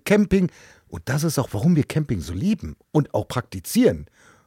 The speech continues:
Und auch nie, nie, never, ever, man könnte, also ich sag jetzt, ich spreche jetzt mal einfach für dich,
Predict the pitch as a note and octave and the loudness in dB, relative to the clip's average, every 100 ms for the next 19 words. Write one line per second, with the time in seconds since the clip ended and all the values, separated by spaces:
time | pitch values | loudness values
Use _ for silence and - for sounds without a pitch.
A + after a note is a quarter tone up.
0 | _ _ - F#3 - C3+ G3+ D4+ F4 E4+ | _ _ 4 4 4 4 6 6 6 6
1 | B2+ - - A3+ C#4+ D4 A3 - - G#3+ | 4 2 2 4 6 6 4 2 2 4
2 | G#3 G#3+ G#3+ G3+ G3+ F3 A#2 C3 - G3 | 4 4 2 2 4 4 2 0 2 2
3 | G#3 F#3+ F3 - A2+ - C#3 E3+ - D3 | 4 2 0 0 -4 -4 0 0 0 -2
4 | - G#2+ - D#3+ C#3 - A#2+ C3+ B2+ A#2+ | -4 -8 -4 -2 -4 -4 -6 -4 -6 -6
5 | C#3 | -8